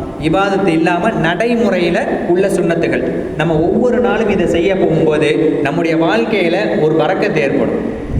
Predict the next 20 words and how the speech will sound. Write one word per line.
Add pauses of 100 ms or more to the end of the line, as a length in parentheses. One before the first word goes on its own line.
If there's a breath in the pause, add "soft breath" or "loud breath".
(320)
சுன்னத்தான
விஷயங்கள்
நம்ம
செய்ய,
செய்ய,
செய்ய (240)
நாயகத்துக்கு
பிரியமான
நபர்களா
நம்ம
ஆயிருவோம்.
எப்ப
ரசூலுல்லாஹி
ஸல்லல்லாஹு
அலைஹி
வஸல்லம்
நேசிக்கக்கூடிய
நபராக
நம்ம
இருக்கோமோ,